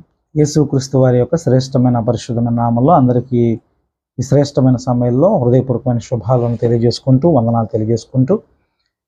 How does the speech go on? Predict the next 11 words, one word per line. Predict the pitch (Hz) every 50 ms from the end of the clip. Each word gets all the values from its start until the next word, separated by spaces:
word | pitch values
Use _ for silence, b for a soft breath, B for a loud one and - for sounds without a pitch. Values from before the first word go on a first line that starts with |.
| -
ఈ | 139
యొక్క | 143 135 135
పరిశుద్ధమైన | 120 165 165 165 165 185 170 185 175 170 160 156 147 143 143
శ్రేష్టమైన | 139 131 - 139 147 143 - - 151 139 135 135 127
సమయంలో | 131 135 135 127 127 127 127 127 139 165 190
మనమందరము | 190 135 123 120 123 127 117 120 120 123 120
కూడా | - - 123 127
దైవికంగా | 113 127 127 123 120 120 - 123 120 120 131 165 226 - - 139
మరి | 120 117 117
ముందుకు | 117 120 123 123 120 123
నడిపించబడి, | 120 117 120 - - 117 - 120 117 139 151 180 226